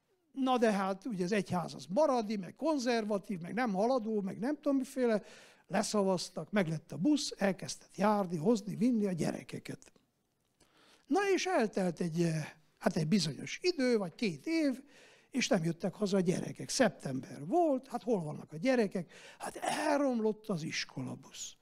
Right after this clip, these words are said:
Hát mondom, két és fél kilométer. Hát de papbácsi, az rengeteg.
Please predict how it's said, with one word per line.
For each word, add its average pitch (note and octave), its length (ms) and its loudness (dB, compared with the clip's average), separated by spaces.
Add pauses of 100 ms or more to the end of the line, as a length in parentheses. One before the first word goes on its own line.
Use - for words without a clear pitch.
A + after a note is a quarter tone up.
(180)
Hát A4 120 0
mondom, A#4 240 2
két D4 260 2
és F#3+ 200 0
fél F#3 280 2
kilométer. D#3+ 760 -2 (280)
Hát - 100 0
de D#4+ 80 4
papbácsi, B3+ 540 2
az G#3+ 180 0
rengeteg. E3 840 -4